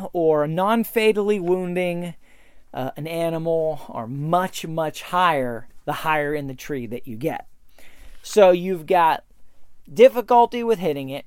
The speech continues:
You've got smaller target because of geometry.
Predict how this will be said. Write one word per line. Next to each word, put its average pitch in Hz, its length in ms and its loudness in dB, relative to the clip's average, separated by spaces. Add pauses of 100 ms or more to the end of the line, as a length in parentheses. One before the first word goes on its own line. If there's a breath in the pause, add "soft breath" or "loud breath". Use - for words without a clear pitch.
You've 147 240 -10
got 143 260 -2
smaller 226 480 6
target 156 640 -2
because 175 360 -4
of 196 100 -4
geometry. 135 920 -6